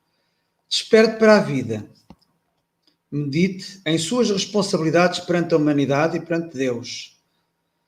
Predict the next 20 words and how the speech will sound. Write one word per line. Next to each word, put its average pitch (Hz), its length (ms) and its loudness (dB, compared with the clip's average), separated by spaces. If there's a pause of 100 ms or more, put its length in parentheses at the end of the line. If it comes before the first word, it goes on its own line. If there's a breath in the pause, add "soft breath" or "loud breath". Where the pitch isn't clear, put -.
(180)
De 156 100 -6
você 202 300 4
dependem 220 400 4
criaturas 208 560 2
que - 140 -4
o 220 40 0
cercam, 143 680 0 (540)
na 120 100 -10
família, 190 1160 2
no 123 160 -6
trabalho, 147 880 -4 (380)
na 160 100 -8
sociedade. 151 720 0 (1000)
Não 147 200 0
fuja 185 460 2
à 170 40 2
responsabilidade 160 880 -2
que 143 80 -16
você 156 300 -2
assumiu. 147 680 -4